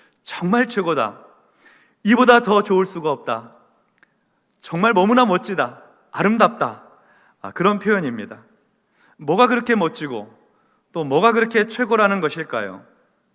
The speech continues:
형제가 연합하여 동거함입니다. "형제가 연합하여 동거함이 이다지도 좋을까?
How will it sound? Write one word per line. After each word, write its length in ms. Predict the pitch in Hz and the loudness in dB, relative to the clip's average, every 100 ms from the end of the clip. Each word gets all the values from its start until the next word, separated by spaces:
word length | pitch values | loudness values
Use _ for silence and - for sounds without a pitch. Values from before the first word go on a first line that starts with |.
| _ _ _ _ | _ _ _ _
형제가 800 | - 220 202 196 208 240 - - 151 | -10 -6 -4 0 2 0 -4 -12 -4
연합하여 800 | 151 170 165 156 180 226 - - | 0 0 0 0 0 -2 -10 -14
동거함입니다. 920 | - 139 143 160 165 131 101 92 95 _ _ _ _ | -6 -4 0 0 0 -4 -10 -14 -18 _ _ _ _
"형제가 640 | 220 220 214 202 208 208 - - | -6 -4 -2 0 -2 -4 -12 -8
연합하여 580 | 147 160 160 165 156 156 | -2 -2 -2 -2 0 -2
동거함이 760 | 143 127 135 135 131 196 123 - _ _ _ _ _ _ _ _ _ - | -6 -8 -6 -6 -6 -6 -8 -14 _ _ _ _ _ _ _ _ _ -12
이다지도 480 | 139 151 143 139 143 | -4 -4 -2 -4 -4
좋을까? 640 | 135 117 113 110 101 | -4 -8 -8 -12 -14